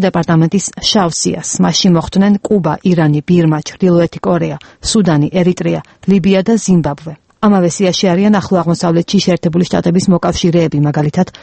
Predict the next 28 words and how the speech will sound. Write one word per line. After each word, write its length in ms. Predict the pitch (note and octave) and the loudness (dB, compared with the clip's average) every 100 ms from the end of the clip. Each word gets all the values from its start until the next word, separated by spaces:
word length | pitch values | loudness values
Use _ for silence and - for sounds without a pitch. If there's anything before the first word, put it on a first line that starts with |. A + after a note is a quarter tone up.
| _ | _
ქუვეითი 560 | - A3+ F3+ D#3+ - F3+ | -2 0 2 0 0 -2
და 120 | F#3+ | 0
საუდის 480 | G3 G3+ E3 D#3 E3+ | 0 0 0 0 0
არაბეთი. 440 | E3+ D3+ D3+ D#3 - _ _ | 0 -2 -4 -10 -16 _ _
სიას 340 | - - A#3+ D#3+ | -4 0 0 0
წელს 280 | - G#3 G#3 G3 | -2 -2 0 0
მხოლოდ 340 | F#3 F#3+ G3+ G3 | 0 0 2 0
ერთი 220 | F#3 - | 0 -2
ქვეყანა, 360 | G3 F3 D#3+ D#3+ | -2 -2 -4 -2
დომინიკელთა 640 | F3+ F3+ F3 D#3+ D#3+ E3+ | 2 2 2 0 -4 -2
რესპუბლიკა 520 | F3+ E3 F3+ D3+ D3+ D#3 | -2 -2 -2 -2 -2 0
გამოაკლდა. 580 | D#3 D3+ D3+ - D#3+ D3 - _ _ - | 2 2 0 -6 -10 -10 -14 _ _ -4
თურქმენეთი 600 | G#3 F3+ G3+ G3 F#3+ A3+ | -2 0 2 2 2 0
კი 100 | B3+ A3 | 0 0
იმ 60 | |
ქვეყნებს 360 | - F#3 F3+ E3+ | 0 -2 -2 -2
შორის 240 | F#3+ E3+ - F#3+ | 0 0 0 0
არის, 160 | A3 - | 0 2
რომელიც 280 | E3+ F3+ G#3 - | 2 2 -2 -8
წელს 320 | - G#3 F3+ | -2 0 0
დაემატა 520 | - D3 D3 C#3+ E3+ F3+ - | -2 -2 0 -2 -2 -4 -4
შავ 240 | - E3 | -4 -4
სიას. 340 | - E3+ C#3 - - - | -4 -6 -6 -8 -12 -8
ყოფილ 320 | - F#3 E3 | -4 -2 -2
საბჭოთა 460 | - F3 - E3+ E3 | -2 -2 -2 -2 0
ქვეყნებს 360 | F#3+ F3+ E3+ - | 0 0 0 2
შორის 220 | G3+ G#3+ | 0 2
მან 140 | G3 | 0